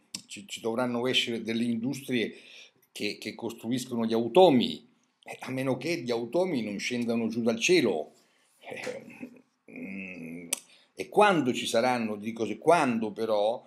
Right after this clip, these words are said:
ci saranno su questo pianeta gli automi che lavoreranno per noi? Quando? Fra sei mesi, fra dodici mesi,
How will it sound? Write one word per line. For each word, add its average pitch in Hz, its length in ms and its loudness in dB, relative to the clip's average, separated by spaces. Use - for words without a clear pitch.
ci - 140 -10
saranno 120 420 2
su 110 180 -8
questo 123 320 -4
pianeta 113 460 -2
gli 110 80 -6
automi 113 500 0
che 113 140 -4
lavoreranno 107 880 0
per 120 140 -4
noi? 120 360 0
Quando? 117 420 2
Fra 104 140 -4
sei 117 240 -4
mesi, 107 480 -4
fra 104 160 -6
dodici 107 480 -8
mesi, 110 520 -6